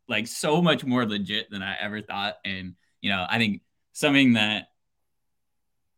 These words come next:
you know, I learned after the fact is that, you know, Brian was able to raise a bunch of money because of the cool idea that he ca-, had, and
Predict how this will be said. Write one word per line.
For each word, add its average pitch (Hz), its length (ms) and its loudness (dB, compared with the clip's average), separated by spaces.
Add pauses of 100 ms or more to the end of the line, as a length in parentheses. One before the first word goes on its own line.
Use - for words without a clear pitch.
(220)
you 110 80 -2
know, 101 60 0
I 101 100 -2
learned 98 240 -4
after 98 200 -6
the 101 60 -8
fact 98 300 -6
is 98 80 -12
that, 90 220 -8
you 95 60 -8
know, 92 120 -8
Brian 92 340 -4
was 95 140 -8
able 90 180 -8
to 92 80 -10
raise 92 180 -10
a 113 40 -16
bunch 87 180 -12
of 98 60 -4
money 127 260 4
because 98 320 -4
of 95 140 -10
the 92 280 -10
cool 101 140 -8
idea 98 300 -4
that 98 100 -6
he 95 80 -8
ca-, - 180 -12
had, 92 320 -4
and 90 200 -8